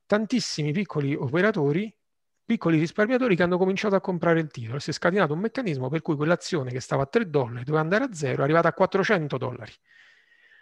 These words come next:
Ha avuto variazioni incredibili, ieri perdeva il cinquanta per cento, ma valeva sempre cento dollari. Queste persone hanno fatto trading,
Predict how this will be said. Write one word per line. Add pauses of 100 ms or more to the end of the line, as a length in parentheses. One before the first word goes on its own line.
(140)
Ha
avuto
variazioni
incredibili,
ieri
perdeva
il
cinquanta
per
cento,
ma
valeva
sempre
cento
dollari. (1120)
Queste
persone
hanno
fatto
trading,